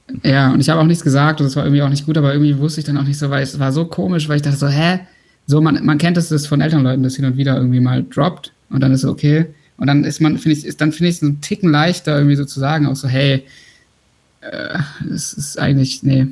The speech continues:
das ist mittlerweile, also das sagt, sagt man nicht und, ähm, aus den, den Gründen und, äh,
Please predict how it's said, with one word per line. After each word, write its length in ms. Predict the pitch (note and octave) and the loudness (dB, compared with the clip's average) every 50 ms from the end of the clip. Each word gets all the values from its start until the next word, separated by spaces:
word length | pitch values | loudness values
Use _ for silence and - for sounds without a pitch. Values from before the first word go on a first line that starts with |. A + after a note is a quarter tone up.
| - - | -4 -6
das 280 | - C3+ - - - | -6 -6 -6 -6 -8
ist 200 | - C#3 C#3 - | -8 -8 -2 0
mittlerweile, 580 | D3 C#3+ C#3 C#3 C3+ C3 C3 C3 C3 C3+ C#3 C#3+ - - | 2 2 2 2 2 2 2 2 2 2 0 -2 -4 -4
also 240 | - C3 C3 C3 C3 C3 C3 - | 0 2 2 2 2 0 -2 -6
das 320 | C#3+ C#3+ C#3+ - - - | -8 -8 -8 -10 -12 -8
sagt, 400 | - D3+ C3+ C3+ C3+ - _ - | -4 -2 -2 -2 -2 -4 _ -6
sagt 240 | - D#3 C#3 C#3+ - | -4 -2 -2 0 0
man 100 | D3+ C#3+ | 2 2
nicht 180 | C#3 C#3+ C#3+ - | 2 0 0 0
und, 200 | C#3+ C3+ C3 - F3 | -2 -2 -2 -2 -2
ähm, 320 | - C3+ C3+ C#3+ C#3+ - - - | -2 0 0 0 -2 -4 -4 -4
aus 120 | - D3 | -2 0
den, 160 | C#3+ C#3+ C#3 C#3 | 2 2 2 2
den 120 | C#3 C#3+ | 2 2
Gründen 320 | C#3+ D3 D3 D3+ D3 C#3+ | 2 2 2 2 4 4
und, 220 | C#3+ C#3+ C#3 C3+ C#3 | 4 2 2 0 0
äh, 220 | C#3+ C#3 C#3 C#3+ | 0 0 0 -2